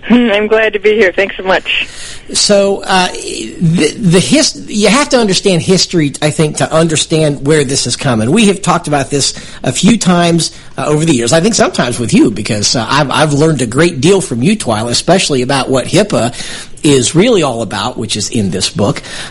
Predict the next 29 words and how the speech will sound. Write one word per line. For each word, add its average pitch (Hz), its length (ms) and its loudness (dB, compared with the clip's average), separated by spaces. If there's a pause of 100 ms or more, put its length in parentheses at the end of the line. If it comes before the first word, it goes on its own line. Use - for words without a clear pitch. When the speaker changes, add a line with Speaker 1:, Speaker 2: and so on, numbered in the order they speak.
(100)
Speaker 2:
Um, 151 380 2
but - 480 -2
let's 254 220 2
go 339 240 0
all 208 180 4
the 208 80 0
way 185 200 0
back 175 340 -2
to 156 160 0
the 123 100 -4
forties 175 580 2
and 127 320 -2
World 156 240 2
War 139 160 0
Two, 160 300 2
because 151 300 0
that's 196 180 0
really 233 380 2
where 196 420 4
the 151 320 2
slow, 190 760 2
painful 180 560 -2
slide 151 760 -2
to 131 120 0
where 135 280 2
we 127 200 2
are 131 280 2
began. 107 580 -2
So 110 440 -2